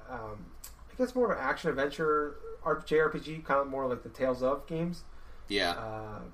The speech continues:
Speaker 1: I think this game, dude, this game looks awesome.
Speaker 2: It does.
Speaker 1: Uh, I wish I was, like, I still love J R P Gs 'cause I would, this is my game. This is, this is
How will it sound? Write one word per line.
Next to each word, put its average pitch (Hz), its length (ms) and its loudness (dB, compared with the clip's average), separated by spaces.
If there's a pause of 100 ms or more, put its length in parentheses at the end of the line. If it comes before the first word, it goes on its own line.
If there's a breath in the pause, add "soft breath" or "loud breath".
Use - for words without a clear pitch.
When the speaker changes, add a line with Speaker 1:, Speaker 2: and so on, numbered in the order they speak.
(1300)
Speaker 1:
I 190 100 4
think 320 140 4
this 247 140 4
game, 202 280 0
dude, 175 140 2
this 208 120 -2
game 170 160 0
looks 117 220 -6
awesome. 113 380 -6 (340)
Speaker 2:
It 135 140 -4
does. - 640 6 (280)
Speaker 1:
Uh, - 60 4
I 170 80 10
wish 165 500 2 (120)
I 139 140 6
was, 127 280 0
like, 120 240 2 (420)
I 135 100 0
still 151 240 4
love 127 220 4
J 127 120 4
R 113 80 2
P 123 100 -10
Gs 123 240 -6
'cause 123 240 -10
I 135 120 -4
would, 127 220 -2 (420 soft breath)
this 165 180 4
is 156 100 0
my 127 180 6
game. 120 300 -4
This 147 140 0
is, 139 100 -2 (280)
this 165 180 -2
is 131 120 -8